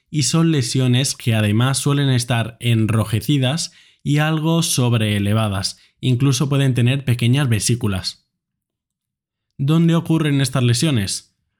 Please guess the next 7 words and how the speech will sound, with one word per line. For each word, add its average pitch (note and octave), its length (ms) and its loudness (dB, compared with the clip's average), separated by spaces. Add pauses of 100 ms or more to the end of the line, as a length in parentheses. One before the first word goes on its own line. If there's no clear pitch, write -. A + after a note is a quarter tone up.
(260)
Un F3 240 2
lugar A#2 420 0
muy D#3+ 340 2
típico E3+ 680 -2
son F3+ 500 -2
las A#2+ 460 -2
mejillas, A2 800 -4